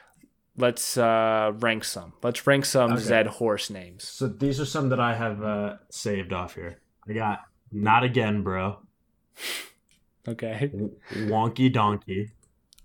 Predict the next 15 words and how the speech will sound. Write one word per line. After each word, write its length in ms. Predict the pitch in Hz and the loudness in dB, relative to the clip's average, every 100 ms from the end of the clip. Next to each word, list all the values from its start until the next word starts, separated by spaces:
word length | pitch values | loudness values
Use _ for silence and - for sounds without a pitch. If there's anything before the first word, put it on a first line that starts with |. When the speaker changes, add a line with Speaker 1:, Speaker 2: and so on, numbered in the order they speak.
| - | -4
Speaker 1:
Wonky 360 | 117 127 147 143 | 2 4 4 6
Donkey's 400 | 143 135 139 123 | 6 6 2 2
good. 320 | 120 110 123 - - _ _ _ _ _ _ _ _ - | 2 2 0 -8 -20 _ _ _ _ _ _ _ _ 8
Speaker 2:
Who? 440 | 135 113 104 113 - _ _ _ _ _ _ _ _ _ _ _ _ _ _ - | 10 10 6 -2 -8 _ _ _ _ _ _ _ _ _ _ _ _ _ _ 4
Speaker 1:
Who? 400 | 139 202 370 - | 8 8 6 2
Speaker 2:
<laughs> 400 | _ _ _ - | _ _ _ -2
Yeah, 500 | 147 156 170 127 110 | 0 10 12 12 8
just 200 | - 139 | 2 4
W 280 | 143 139 156 | 8 10 10
H 180 | 147 135 | 10 10
O. 200 | 139 107 | 8 8
Who? 260 | 107 139 135 - - _ _ _ _ - | 8 8 8 4 -8 _ _ _ _ 4
Speaker 1:
I 100 | 127 | 6
love 260 | 123 117 | 6 4
that. 300 | 117 101 - | 2 0 -2